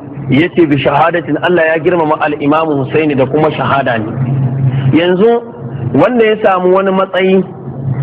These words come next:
irin wannan na shahada, mukami na uku a wajen Allah. Dan Allah da bakin ciki da farin ciki,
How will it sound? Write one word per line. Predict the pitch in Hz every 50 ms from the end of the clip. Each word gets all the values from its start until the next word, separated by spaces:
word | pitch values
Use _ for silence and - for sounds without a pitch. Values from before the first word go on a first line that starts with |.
| - -
irin | 180 208 208 202 185 180
wannan | 190 196 190 185 170 160
na | 165 175
shahada, | 170 175 165 165 170 170 165 165 156 151
mukami | 143 139 - - 175 180 185 180 160 156
na | 151 160
uku | 175 175 151 -
a | 131 135
wajen | 135 139 131 143 143 139
Allah. | 143 143 147 139 123 120 - - - - - - - - - - - - 139 131 127
Dan | 170 190 208 202
Allah | 208 214 214 208 185 170 151
da | 165 160
bakin | 151 185 196 - 208 208 208 -
ciki | - 196 190 190 156 127 127 - - - - - - - - - - - 131
da | 151
farin | 151 160 196 196 196 202 -
ciki, | 233 190 - 185